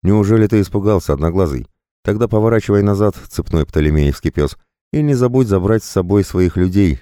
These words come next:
они такие навязчивые». «Нет, я не собираюсь никуда улетать».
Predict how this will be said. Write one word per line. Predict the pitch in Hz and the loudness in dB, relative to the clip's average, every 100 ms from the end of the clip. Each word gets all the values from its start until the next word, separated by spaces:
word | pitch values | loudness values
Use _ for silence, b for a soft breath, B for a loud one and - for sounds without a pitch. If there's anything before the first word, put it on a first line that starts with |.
| _ | _
они | 92 101 | -2 0
такие | 92 90 110 101 | 0 -4 -2 0
навязчивые». | 85 85 101 - 71 62 57 _ _ _ _ _ | 0 0 -2 -4 -4 -4 -6 _ _ _ _ _
«Нет, | 78 69 76 - 78 | -4 -2 -2 -6 -6
я | 71 71 | -2 0
не | |
собираюсь | 76 73 73 80 80 - | -2 -2 0 2 0 -4
никуда | - 76 78 | -6 -2 -2
улетать». | 78 80 78 - | 0 -2 -2 -6